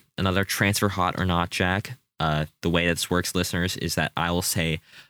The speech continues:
uh, a transfer that happens, and Jack's gonna tell me if it's a hot transfer, if it's a good move for, uh, either or all parties, or if it's a not hot transfer for, uh, again, either or all parties.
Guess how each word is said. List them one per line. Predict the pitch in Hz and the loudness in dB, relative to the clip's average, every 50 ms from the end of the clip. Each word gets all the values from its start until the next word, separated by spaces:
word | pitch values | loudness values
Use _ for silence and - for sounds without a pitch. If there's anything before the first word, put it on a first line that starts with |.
| _ _ | _ _
uh, | - 78 - | -6 -6 -4
a | - - | -4 -4
transfer | - - 127 123 120 - - 127 120 120 127 - - _ _ _ _ _ _ _ _ _ _ _ _ _ _ _ _ _ | -2 0 0 0 0 0 0 2 2 2 0 -2 -8 _ _ _ _ _ _ _ _ _ _ _ _ _ _ _ _ _
that | - 92 - | -2 -2 0
happens, | - 113 110 113 - 117 110 107 104 104 - - - - | 0 -2 -2 0 2 2 4 4 4 2 0 -4 -6 -4
and | 87 87 85 82 | -2 0 0 2
Jack's | - 95 87 - - | 0 0 0 -2 -2
gonna | - 92 78 | -4 -4 -2
tell | - - 87 | -2 0 0
me | 80 | 0
if | 82 - | 0 -2
it's | - | -4
a | 82 | -4
hot | 80 - 90 87 | -2 0 0 0
transfer, | - - 90 82 80 - - 82 | 0 0 0 0 0 0 0 -2
if | 69 - - | -2 -2 -4
it's | - - | -8 -8
a | - | -6
good | - - - 73 | -2 -2 -2 0
move | 78 76 71 76 - | 0 -2 -2 -2 -2
for, | - - - 80 76 73 76 - - - - | -4 -4 -4 -2 0 0 0 -2 -4 -6 -6
uh, | - 71 65 67 98 - _ _ _ _ _ _ _ _ _ _ _ _ - | -4 -4 -4 -4 -8 -10 _ _ _ _ _ _ _ _ _ _ _ _ -2
either | 92 92 90 90 98 90 87 87 87 90 - _ _ _ _ _ _ _ | -2 0 0 2 2 4 4 4 2 0 -4 _ _ _ _ _ _ _
or | 101 104 - | 0 0 2
all | 90 92 95 95 | 2 2 2 0
parties, | - - 95 92 92 85 87 87 85 82 - - - - _ _ _ _ _ - | 0 0 2 2 2 4 4 2 2 2 0 -2 -4 -8 _ _ _ _ _ 0
or | 90 87 | 0 0
if | 80 | 0
it's | 87 - - | 0 -2 0
a | 87 | 2
not | 85 82 82 78 | 2 2 2 0
hot | - 78 80 73 | -2 -2 -2 -2
transfer | - - - 78 73 73 - - 71 71 | -2 0 0 0 0 0 -2 -4 -4 -6
for, | - - 78 67 57 - - - _ _ | -4 -4 -4 -4 -4 -6 -10 -16 _ _
uh, | 71 - - - | -6 -4 -2 -2
again, | 78 78 71 67 71 - - - - | 0 0 0 0 -2 -6 -8 -8 -4
either | 82 78 82 - - 62 - | -2 -2 -2 -2 -4 -6 -4
or | - 82 71 | -2 -2 0
all | 65 76 73 | 0 0 -2
parties. | - - - 73 67 60 55 60 - - - | -2 -2 -2 -2 -2 -2 -4 -4 -6 -6 -8